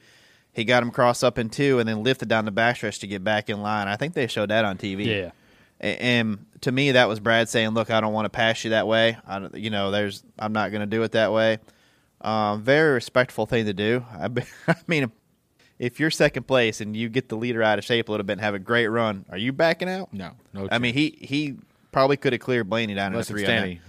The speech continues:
Speaker 3: Unless it's Denny, we might have to back out.
Speaker 1: <laughs> But, I, I mean, that was, uh, that shows you the respect that Brad still has for, you know, you know, his teammates and whoever he's racing at that point in time, but especially a teammate.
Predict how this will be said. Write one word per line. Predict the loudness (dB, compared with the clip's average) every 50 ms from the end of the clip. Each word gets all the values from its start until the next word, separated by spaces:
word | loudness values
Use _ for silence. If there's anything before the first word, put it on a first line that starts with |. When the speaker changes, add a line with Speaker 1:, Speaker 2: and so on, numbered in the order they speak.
| -12
Speaker 3:
Unless | -8 -8 -8 -8
it's | -8 -6
Denny, | -4 -4 -2 -2
we | -4 -4
might | -4 -6 -4
have | -6 -8 -8
to | -12 -18
back | -16 -14 -12 -12 -12
out. | -12 -10 -10 -6 -4 -4 -4 0 0 0 2 2 2 2 2 2 2 2 2 0 0 0 -8 -8
Speaker 1:
<laughs> | -8 -4 2
But, | 4 8 8
I, | 8 8 6 2 -2
I | -6 -4
mean, | -2 -2 -2 -2 -4 -6 -12 _ _ -20 -20 _ _ _ 0 4
that | 6 6 6 6
was, | 2 2 2 4
uh, | 4 6 6 6 6 6 4 2 0 -2 _ _ _ _ _ _ _ _ _ _ _ _ _ _ _ -20 _ _ _ 0
that | 2 2 2
shows | 2 2 2 2 2 2 0
you | 0 2 2
the | 2 0
respect | -2 -4 -4 0 0 0 0 0 -4
that | -8 -4
Brad | 0 0 0 0 -2
still | -2 -2 -4 -2
has | 0 0 0 0 0 -4
for, | -4 -4 -4 -4 -4 -6 _ _ -20 -20 _ _ _ _ _ _ _ _ _
you | -6 -4
know, | 0 0 2 2 2 0 -2 -4 -8 -10 -14 -14 -14 -12
you | -8 -4 -4
know, | -2 -2 -2
his | -4 -4
teammates | -4 -2 -2 -2 -2 -2 -2 -4 -6 -6 -6
and | -6 -4 -6 -6 -8 -8 -6
whoever | -2 2 2 2 2 2
he's | 0 2
racing | 4 4 4 2 0 -6
at | -4
that | -4 -4 -4 -4
point | -6 -8 -8
in | -6
time, | -4 -2 -2 -2 -2
but | -4
especially | -4 2 4 4 4 4 0 -6
a | -6
teammate. | -6 -6 -6 -6 -6 -10 -12